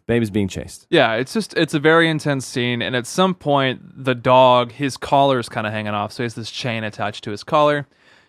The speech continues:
Speaker 2: And he starts, like, gathering, okay, a bull
Speaker 1: Boom.
Speaker 2: terrier's real.
Speaker 1: Bull
Speaker 2: Whatever.
Speaker 1: terrier.
Speaker 2: It sounded
Speaker 1: <laughs>
Speaker 2: fake. Sounded fake. Anyway, the, the dog, the bull terrier, is running, and, uh, something gets attached to the end of his chain, and, um,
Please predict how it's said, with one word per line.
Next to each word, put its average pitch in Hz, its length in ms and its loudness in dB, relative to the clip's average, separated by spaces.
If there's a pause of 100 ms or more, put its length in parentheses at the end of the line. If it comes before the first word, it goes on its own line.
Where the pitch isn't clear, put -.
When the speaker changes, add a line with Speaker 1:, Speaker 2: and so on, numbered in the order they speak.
(160)
Speaker 2:
And 143 120 -4
he 147 80 -2
starts, 170 260 2
like, 120 240 -2
gathering, 131 760 0
okay, 113 360 -2
a - 60 -6
bull 160 200 8
Speaker 1:
Boom. 117 80 2
Speaker 2:
terrier's 131 380 0
real. 107 100 -4
Speaker 1:
Bull 160 200 6
Speaker 2:
Whatever. 131 280 4
Speaker 1:
terrier. 110 340 4
Speaker 2:
It 135 140 0
sounded 147 520 4
Speaker 1:
<laughs> - 40 -14
Speaker 2:
fake. 127 220 4 (840)
Sounded 190 400 2
fake. 147 440 0 (380)
Anyway, 139 480 2
the, 143 300 2
the 139 160 -2
dog, 151 380 4
the 151 80 0
bull 165 200 4
terrier, 120 560 2
is 120 220 -4
running, 127 540 -2
and, 120 400 -4
uh, 117 100 0
something 180 360 -2
gets 143 120 -4
attached 123 480 -2
to 135 60 -10
the 120 200 -6
end 123 220 -4
of 117 80 -8
his 113 320 -8
chain, 147 600 -2
and, 120 400 -6
um, 117 340 0